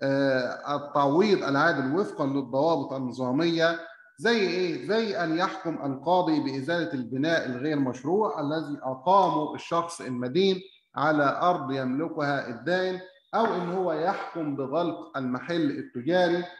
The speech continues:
الذي فتحه أو قام ب-، بافتتاحه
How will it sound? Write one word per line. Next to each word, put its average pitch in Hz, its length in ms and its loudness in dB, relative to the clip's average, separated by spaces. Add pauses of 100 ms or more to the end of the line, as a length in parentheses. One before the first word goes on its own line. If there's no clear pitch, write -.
(180)
الذي 156 580 2 (300)
فتحه 147 840 2
أو 127 200 -2
قام 156 440 0
ب-، 127 80 -12 (300)
بافتتاحه 147 920 2